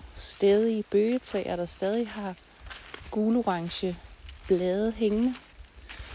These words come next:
Så er der lærketræerne, altså det her nåletræ, der taber sine nåle hvert år. Du kender det måske fra de fine grene med små, runde kogler på.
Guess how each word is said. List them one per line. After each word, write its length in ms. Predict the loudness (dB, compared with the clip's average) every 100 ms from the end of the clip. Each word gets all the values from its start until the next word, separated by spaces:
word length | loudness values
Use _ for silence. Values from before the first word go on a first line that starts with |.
| -16 -20 -20 -20 -20 -20 -18 -16 -16 -10
Så 220 | -2 2
er 100 | 4
der 280 | 4 0 -2 -8 -18 -20 -20 -18 -14 0
lærketræerne, 920 | 4 4 4 -4 -2 0 0 0 0 -2
altså 360 | -4 -4 -6 -8 -12 -18 -10
det 80 | -8
her 240 | -2 -2 0
nåletræ, 600 | 2 4 4 0 -2 -2
der 80 | -4
taber 380 | -4 -4 -2 -4
sine 340 | -4 -4 0
nåle 400 | 2 4 4 2 -4 -16 -20 -20 -18 -20 -14
hvert 320 | 2 4 4
år. 160 | 2 -2 -6 -10
Du 60 | -4
kender 320 | 0 0 0
det 100 | -2
måske 420 | -2 -2 0 -2
fra 400 | -4 -10 -4 -4 -4 -8
de 80 |
fine 400 | -4 0 2 2
grene 420 | 0 0 0 0 0
med 220 | 0 -4 -8
små, 380 | -4 2 2 2 2
runde 200 | 2 2
kogler 420 | 2 2 2 0
på. 240 | -2 -4